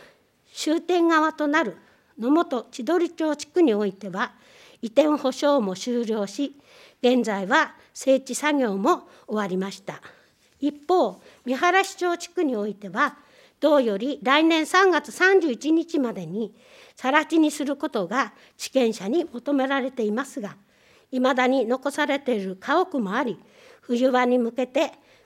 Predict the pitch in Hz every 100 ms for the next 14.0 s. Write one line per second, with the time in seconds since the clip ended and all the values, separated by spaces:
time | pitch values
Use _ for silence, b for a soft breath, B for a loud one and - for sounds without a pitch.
0 | b 214 247 240 220 220 220 254 330 339
1 | 214 240 214 156 _ b b b b -
2 | 240 247 254 233 233 320 - B B -
3 | - 392 349 285 233 262 - 208 185 196
4 | 226 175 170 214 - - _ b b b
5 | b b b b - 285 277 247 247 247
6 | 240 269 285 320 311 294 330 285 269 220
7 | 208 202 196 180 403 254 - - 127 -
8 | 151 - - - - _ _ b b b
9 | b 269 269 349 349 330 254 233 247 -
10 | 254 262 370 254 330 370 339 277 233 233
11 | 302 285 - 240 240 277 254 226 220 208
12 | 247 - 254 b b b - 294 370 359
13 | 330 311 - 320 - 170 143 - 196